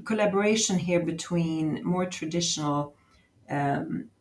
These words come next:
accounting systems or platforms, um, I think Fortnox has done a, a, a tremendous, uh, progression i-, in opening up and, and collaborating with the likes of, of Fimento.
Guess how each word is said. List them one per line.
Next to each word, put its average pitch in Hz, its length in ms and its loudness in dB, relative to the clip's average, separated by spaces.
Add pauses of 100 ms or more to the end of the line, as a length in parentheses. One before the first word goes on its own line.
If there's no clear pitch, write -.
(320)
accounting 170 640 0
systems 139 760 -4
or 131 140 -6
platforms, - 960 -6
um, - 520 -8
I 160 120 -2
think 170 340 -2
Fortnox - 580 -2
has 143 120 -6
done 151 240 -2
a, 135 680 -4
a, 147 40 -10
a - 20 -8
tremendous, 147 840 -2 (640)
uh, - 460 -2 (160)
progression 170 920 4
i-, 160 60 -4 (360)
in 151 440 -2
opening 165 380 0
up 139 280 -2
and, 151 220 -2
and 147 180 -4
collaborating 143 960 -4
with 151 140 -4
the 151 80 -2
likes 139 400 -2
of, 135 240 -2
of 139 220 -6
Fimento. 139 640 -4